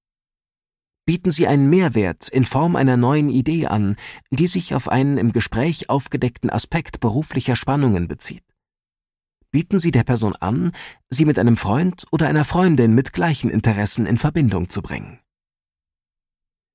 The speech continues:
Ziel ist zu zeigen, dass Sie aufmerksam zugehört haben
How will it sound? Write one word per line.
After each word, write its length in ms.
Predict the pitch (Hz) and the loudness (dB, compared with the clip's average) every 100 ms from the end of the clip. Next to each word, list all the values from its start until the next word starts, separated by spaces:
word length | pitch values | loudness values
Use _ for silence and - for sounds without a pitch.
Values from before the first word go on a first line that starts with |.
| _ _ - | _ _ -8
Ziel 320 | - 202 214 | -4 -2 0
ist 220 | 165 - | -2 -4
zu 140 | - 117 | -4 -4
zeigen, 420 | 120 147 160 147 | -2 0 0 0
dass 160 | 120 | 0
Sie 180 | - - | 0 -2
aufmerksam 600 | 135 139 131 120 - 107 | -2 -2 -2 -2 -2 -4
zugehört 560 | - 127 107 90 87 98 | -2 -2 -2 -2 -2 -4
haben 300 | 90 82 | -6 -6